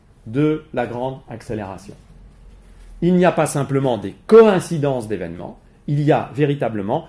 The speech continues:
une mise en relation de tout ça et des multiples bouclages, puisque chaque graphique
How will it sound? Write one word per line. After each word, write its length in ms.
une 200
mise 320
en 140
relation 480
de 100
tout 160
ça 320
et 80
des 140
multiples 760
bouclages, 580
puisque 320
chaque 400
graphique 580